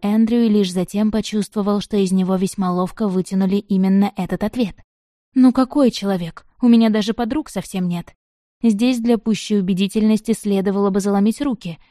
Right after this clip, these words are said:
но девушка была достаточно благоразумна, чтобы продолжить держаться за злосчастный водоотвод. «Да что вы, вот же они. Видите, как всех этих милых девушек волнует ваша судьба?» Милые девушки с громким хихиканьем отпрянули от окна.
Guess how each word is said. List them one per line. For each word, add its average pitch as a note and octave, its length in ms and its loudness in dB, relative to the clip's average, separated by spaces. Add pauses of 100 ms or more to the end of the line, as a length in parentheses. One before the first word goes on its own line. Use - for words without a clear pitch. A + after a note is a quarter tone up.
(120)
но G3+ 220 2
девушка F#3+ 540 -2
была A#3+ 240 0
достаточно G3+ 600 -4
благоразумна, F#3+ 800 -2 (160)
чтобы - 320 -2
продолжить G#3+ 540 0
держаться F#3+ 560 -4
за G3+ 100 -2
злосчастный F#3+ 680 -4
водоотвод. F#3+ 600 -4 (640)
«Да A3 200 2
что B3+ 240 -2
вы, F3 160 -4 (140)
вот A3+ 280 0
же G3+ 80 -2
они. E3+ 280 -4 (180)
Видите, G#3+ 460 0
как A#3+ 180 -2
всех G3+ 200 -4
этих G3 240 -4
милых G3 300 -2
девушек A3 460 -4
волнует F#3+ 420 0
ваша G3 240 -4
судьба?» G3 360 -10 (560)
Милые G#3 420 4
девушки A3+ 560 -2
с A#3 60 -10
громким G#3 460 0
хихиканьем G3+ 640 -2
отпрянули F3+ 480 -4
от F#3 160 -4
окна. A3 340 -4